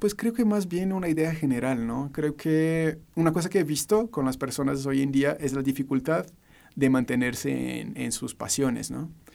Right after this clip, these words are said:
Sé que es como muy cliché, pero una vez que encuentres algo que amas, busque algo que amas, ¿no? Como sea, eh, en el trabajo, sea en lo que sea, dedícate a eso, ¿no? Y trata de no ser tan, si posible,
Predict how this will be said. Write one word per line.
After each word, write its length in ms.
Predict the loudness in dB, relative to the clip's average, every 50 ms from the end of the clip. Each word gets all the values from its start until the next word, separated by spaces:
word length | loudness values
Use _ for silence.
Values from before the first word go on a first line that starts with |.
| -20 -20 -20 -20 -20 -12 -2
Sé 160 | 0 2 2
que 80 | 4 2
es 100 | 2 2
como 220 | 2 2 2 2
muy 200 | 2 2 2 0
cliché, 560 | 2 2 0 2 2 0 -2 -2 -2 -4 -6 -10 -14 -20 -20 _ -4
pero 720 | -2 0 0 0 0 0 0 0 0 2 2 2 2 0
una 240 | 0 0 -2 0 0
vez 160 | 0 -2 -2
que 100 | 0 0
encuentres 440 | 0 0 2 0 0 0 0 0 0
algo 180 | 0 0 0 0
que 180 | 0 0 0
amas, 320 | 0 2 0 0 -2 -2 -2
busque 320 | 0 0 0 0 2 0
algo 180 | 0 0 0 -2
que 120 | -4 -4 -4
amas, 240 | -4 -2 -4 -2
¿no? 160 | -2 -4 -4 -6 -12 -20 -20 -20 -20 -20 -20 -20 -20 -20 -20 _
Como 280 | -4 0 2 4 4 4
sea, 380 | 4 6 6 6 6 6 6 6
eh, 320 | 4 2 0 0 -2 -2
en 100 | 0 0
el 120 | 0 0
trabajo, 520 | -2 -4 -2 -2 -2 -2 -2 -2 -2 -2 0
sea 140 | 0 0 0
en 60 | 0
lo 80 | 0
que 80 | 0 -2
sea, 300 | 0 0 0 0 0 -2 -6 -14 -20 -20 -14 -6
dedícate 460 | -2 0 0 0 0 0 -2 -2 -2
a 40 | 0
eso, 240 | 0 0 -2 -4 -4
¿no? 220 | -4 -4 -4 -2
Y 60 | -4
trata 260 | -4 -2 -2 -2 -2 0
de 140 | 0 2
no 100 | 2 2
ser 200 | 2 0 0 -4
tan, 420 | -4 -4 0 0 2 2 2 0 -2
si 180 | -2 0 0
posible, 680 | 0 0 0 -2 0 0 0 -2 -2 0 -2 -2 -2 -4